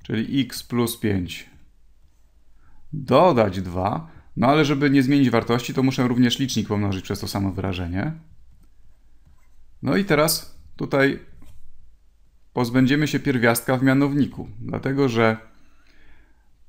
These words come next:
w mianowniku co będzie? Pierwiastek razy pierwiastek,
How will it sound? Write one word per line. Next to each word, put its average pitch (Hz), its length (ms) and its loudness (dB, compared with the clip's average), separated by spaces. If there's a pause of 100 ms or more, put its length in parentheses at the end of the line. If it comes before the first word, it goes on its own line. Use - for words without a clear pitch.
(320)
w 110 80 -8
mianowniku 127 480 4
co 117 140 0
będzie? 98 260 -4
Pierwiastek 131 640 2
razy 120 260 2
pierwiastek, 113 800 0